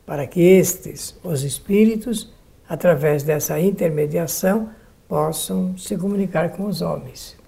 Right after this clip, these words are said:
Falei bem. Fiz uma, fiz uma, uma assertiva aqui, bem doutrinária. Agora, é, Kardec também teve o cuidado de dizer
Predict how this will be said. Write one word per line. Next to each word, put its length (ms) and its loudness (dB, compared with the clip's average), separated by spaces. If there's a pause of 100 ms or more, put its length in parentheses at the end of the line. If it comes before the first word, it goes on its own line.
Falei 280 0
bem. 380 2 (880)
Fiz 240 6
uma, 340 4 (460)
fiz 400 0
uma, 440 0
uma 460 -6
assertiva 880 2
aqui, 480 0 (300)
bem 340 6
doutrinária. 800 0 (840)
Agora, 520 4 (260)
é, 580 -2 (1300)
Kardec 600 -2
também 720 4 (140)
teve 360 8
o 80 2
cuidado 560 -2
de 200 -6
dizer 640 2